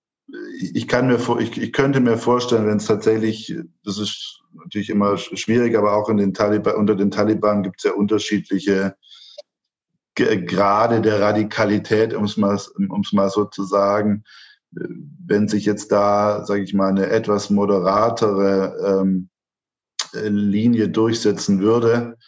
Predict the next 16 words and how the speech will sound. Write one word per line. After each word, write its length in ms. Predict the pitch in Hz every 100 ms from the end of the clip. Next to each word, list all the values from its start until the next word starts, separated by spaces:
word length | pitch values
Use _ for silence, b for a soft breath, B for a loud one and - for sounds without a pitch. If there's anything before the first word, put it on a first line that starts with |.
| b b b b _ -
äh, 580 | 101 101 101 98 - -
könnte 300 | - 110 104
ich 100 | 104
mir 160 | 101 98
auch 120 | -
vorstellen, 440 | 101 104 - 101
dass 180 | 98 92
es 140 | 92
eine 120 | 95 85
gewisse 440 | 95 101 101 95
Kooperation 920 | - 98 92 92 95 - 98 104 104
gibt. 280 | 98 87 95
Aber 140 | 95
natürlich 500 | 98 92 104 104 101
ist 300 | - 95 -
die 360 | 90 90 90